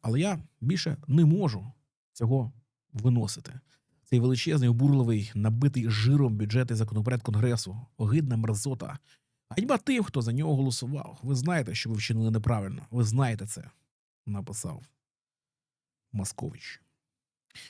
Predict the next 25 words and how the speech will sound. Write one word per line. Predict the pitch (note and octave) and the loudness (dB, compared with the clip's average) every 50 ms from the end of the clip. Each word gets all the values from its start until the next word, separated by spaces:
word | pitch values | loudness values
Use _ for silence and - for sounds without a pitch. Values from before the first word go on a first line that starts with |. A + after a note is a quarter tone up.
| _ _ _ _ _ _ _ _ - | _ _ _ _ _ _ _ _ -4
Він | C#4+ C#4 B3+ | -2 0 2
вважає, | A#3 G#3 G3+ A3 G3+ F3+ | 2 4 4 4 4 4
що | D3+ - D3+ | 2 0 0
проект | D3 E3 D#3 D3 - | 0 0 0 2 4
Трампа | E3 D#3+ D3 C#3 D3 C3+ B2+ | 4 4 4 4 2 2 2
збільшить | A2+ A#2+ C3 C#3+ B2 - C3 G#2+ - | 0 0 0 0 0 0 -2 -2 -2
і | B2 B2 | -2 0
без | A2+ B2 A2+ | 0 0 0
того | - E3 D3 B2 | 0 2 2 4
гігантський | A#2 A2+ B2 B2+ A#2+ A2+ - B2 A#2+ | 4 4 4 2 2 0 0 0 0
дефіцит | A#2+ - - B2+ A#2 | 0 0 0 0 0
бюджету | A2 A#2+ A2 B2 C3+ B2 - B2 A2+ | 0 2 2 4 2 2 2 0 -2
до | A2 A2+ A#2 A#2 A#2 A2+ | 0 0 2 2 2 0
двох | A2 G#2 G#2+ B2 A2+ | 0 0 0 -2 -2
з | - | -2
половиною | - A#2+ A#2+ A#2+ B2 A#2 | 0 0 2 2 2 2
трильйона | A#2+ A#2+ A#2+ A#2+ A#2+ A#2+ | 2 2 2 2 2 2
доларів | A#2+ C3+ C3 B2+ B2 A#2 | 2 2 4 4 4 4
і | A2+ A#2+ | 4 2
обтяжить | A#2+ G#2+ - - C3 A#2+ A2+ G#2+ | 2 0 0 0 0 2 2 2
громадян | A2+ A#2 A2+ A#2 A#2+ A#2+ | 2 2 2 2 0 2
Америки | A#2+ A#2+ A#2 A2+ A2+ A2+ A2 | 2 2 0 0 0 0 0
нищівною | A2 G#2+ G#2+ - A2+ A2+ A#2 A#2+ A#2 A2+ A2 | 0 0 0 0 0 0 0 0 0 0 0
непосильним | A2 G#2 G#2+ A2 - - A2+ G#2+ G#2 G#2 G2+ | 0 -2 -2 -4 -4 -2 -2 0 0 0 0
боргом. | G2+ A2+ G#2+ G2+ G#2 G2 G2 G2+ | 0 0 0 0 -2 -2 -4 -8